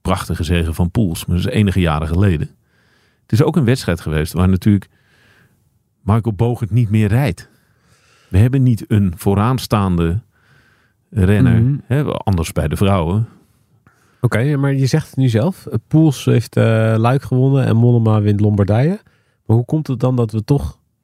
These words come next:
Speaker 2: minder snel thuis blijven voor Luik of Lombardije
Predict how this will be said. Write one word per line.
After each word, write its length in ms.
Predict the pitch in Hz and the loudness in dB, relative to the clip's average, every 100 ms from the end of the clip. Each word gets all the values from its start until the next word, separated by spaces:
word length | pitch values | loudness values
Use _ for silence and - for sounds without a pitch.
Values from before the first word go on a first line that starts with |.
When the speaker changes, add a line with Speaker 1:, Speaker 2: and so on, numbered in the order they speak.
| _ | _
Speaker 2:
minder 320 | 110 131 143 | 0 0 0
snel 340 | - 120 113 - _ _ _ - | -2 -4 -4 -8 _ _ _ -4
thuis 260 | 120 127 | -2 -2
blijven 560 | 120 113 113 107 107 104 _ _ _ _ _ _ _ | -2 -2 -2 -2 -4 -6 _ _ _ _ _ _ _
voor 180 | - 107 | -2 2
Luik 240 | 113 104 | 0 0
of 80 | 101 | -2
Lombardije 720 | 107 101 98 104 110 98 | 0 0 0 0 0 -2